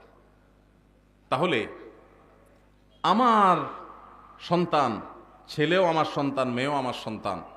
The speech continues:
একটারে নাপা খাওয়াইলাম, আরেকটাকে খাওয়াইলাম না, এটা তো জুলুম হইল। এই জন্য মেয়েরে বলছেন, "হা কর,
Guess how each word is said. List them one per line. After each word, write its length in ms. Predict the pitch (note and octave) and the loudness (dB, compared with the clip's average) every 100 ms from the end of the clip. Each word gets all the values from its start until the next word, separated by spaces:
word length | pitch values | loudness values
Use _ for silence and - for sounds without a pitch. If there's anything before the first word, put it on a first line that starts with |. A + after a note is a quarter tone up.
| - - - - - | -20 -20 -20 -20 -6
একটারে 360 | D#3 - E3+ | -6 -2 -4
নাপা 280 | D#3+ C#3+ D3+ | -2 -2 -2
খাওয়াইলাম, 500 | D3+ D3 D3+ C#3 A#2 - - - - - - - - | 0 0 2 0 -2 -8 -18 -20 -20 -20 -20 -20 -4
আরেকটাকে 440 | B2+ C#3 D3 C3+ | -2 -2 -4 -8
খাওয়াইলাম 500 | A#2 - B2+ A#2 G#2 | -10 -6 -4 -2 -4
না, 100 | F#2+ | -6
এটা 140 | G2 D#3+ | -8 -10
তো 100 | D#3 | -8
জুলুম 300 | C#3 C4 F3+ | -4 -2 -4
হইল। 260 | G#2 D2+ - - - - _ _ _ _ _ _ _ _ _ _ - | -6 -10 -14 -20 -20 -20 _ _ _ _ _ _ _ _ _ _ 0
এই 120 | F3+ | 4
জন্য 180 | G3 F3+ | 4 6
মেয়েরে 240 | F3 F3+ | 6 4
বলছেন, 260 | E3 D#3 C#3+ | 2 -2 0
"হা 120 | D3 | 0
কর, 200 | D#3 | -2